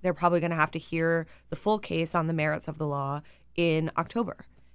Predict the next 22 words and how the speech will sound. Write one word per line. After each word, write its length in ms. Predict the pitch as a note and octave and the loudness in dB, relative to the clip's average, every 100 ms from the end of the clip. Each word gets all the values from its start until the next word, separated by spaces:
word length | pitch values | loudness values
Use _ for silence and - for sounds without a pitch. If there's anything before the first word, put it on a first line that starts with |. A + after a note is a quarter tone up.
| - - | -10 2
And 360 | F#3 F#3 F3 E3 | 4 6 4 2
we 160 | F3+ | 0
have 180 | F#3 F3 | 0 2
Brett 160 | E3 A#3+ | 0 0
Kavanaugh 440 | G#3 F#3+ G3 G#3 - | -2 -2 -2 -4 -4
on 120 | F3+ | -4
the 60 | |
court 340 | F#3 F3 E3+ - - - | -2 -2 -2 -4 -14 -2
right 180 | F3+ F3+ | 0 2
now, 320 | F3 E3 F3+ - | 2 2 -2 0
and 180 | F3 E3 | 0 0
he, 480 | - F#3 F#3 F#3 - | -4 -2 -2 -2 -2
you 120 | G3+ | 0
know, 320 | E3+ D#3 E3 - - - | 2 2 0 -8 -8 4
is 140 | F#3+ | 4
the 120 | E3+ | 4
one 260 | E3+ F3 F#3 | 0 2 0
person 320 | F#3 F3 F3 | 0 -2 -2
who 100 | E3+ | -2
wrote 240 | D#3 E3 D#3+ | 0 0 0
a 60 | |
dissent 560 | D3+ D3+ - D#3 G3+ | -2 -6 -2 -2 -4